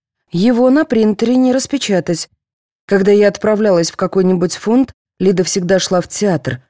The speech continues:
маячила на виду у многих людей, создавала нерушимое алиби». Мы с Лидой слегка похожи, а я, идя на дело, тщательно гримировалась под нее, надевала парик.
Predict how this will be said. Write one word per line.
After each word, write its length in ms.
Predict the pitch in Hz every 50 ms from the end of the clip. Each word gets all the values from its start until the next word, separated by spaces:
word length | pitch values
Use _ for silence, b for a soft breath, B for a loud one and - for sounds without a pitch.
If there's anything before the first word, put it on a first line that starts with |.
| _ _ _
маячила 500 | 170 165 170 160 160 147 - - 170 160
на 100 | 160 170
виду 280 | 160 165 165 160 196 202
у 60 | 190
многих 420 | 160 147 151 151 156 170 156 -
людей, 440 | 196 202 196 170 151 143 123 101 - - _ _ _ _
создавала 680 | - - 170 156 131 139 151 151 151 160 202 214 202 175
нерушимое 720 | 143 139 147 151 160 156 - - 151 139 143 151 165 -
алиби». 500 | - 185 170 143 123 95 95 101 95 - - _ _ _ _ _ _ _ _ _ _ _
Мы 220 | 220 285 320 339
с 80 | - 339
Лидой 280 | 370 427 - 392 302
слегка 380 | - - 190 202 - - 233 233
похожи, 640 | - 226 226 208 - - 262 285 247 151 143 151
а 40 | 143
я, 320 | 139 127 135 165 196 190 165
идя 200 | 139 139 151 151
на 180 | 156 156 151
дело, 420 | 143 147 190 247 269 254 185 151 - - _ _ _ _ _
тщательно 540 | - - 247 262 254 - 285 294 294 294 277
гримировалась 640 | 285 302 294 302 311 311 302 240 202 202 202 190 -
под 180 | - 220 190 214
нее, 340 | 240 247 226 208 156 139
надевала 480 | 135 143 156 147 180 165 185 175 175 175
парик. 440 | - 214 220 214 180 127 - -